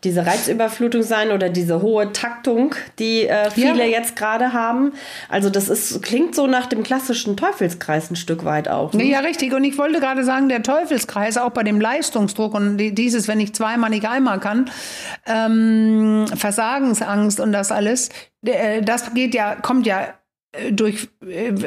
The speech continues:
Speaker 2: verschiedenste Art zustande.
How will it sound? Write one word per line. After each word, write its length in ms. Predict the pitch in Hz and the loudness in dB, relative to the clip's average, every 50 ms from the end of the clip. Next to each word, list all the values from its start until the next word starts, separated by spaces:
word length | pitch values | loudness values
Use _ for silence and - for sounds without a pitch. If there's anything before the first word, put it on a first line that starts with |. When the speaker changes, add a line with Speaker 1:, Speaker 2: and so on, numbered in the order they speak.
| - | -2
Speaker 2:
verschiedenste 680 | - - 214 208 - - 359 415 403 320 - - - 196 | -2 -2 0 0 0 2 2 4 4 2 2 2 0 -2
Art 420 | - - 180 165 165 165 165 - - _ _ _ _ - | -2 0 0 0 -2 -2 -4 -6 -12 _ _ _ _ -8
zustande. 840 | - - 196 165 - - 185 160 170 165 165 165 180 254 330 330 311 | -2 -2 0 0 0 0 0 0 2 2 2 2 2 2 2 0 -4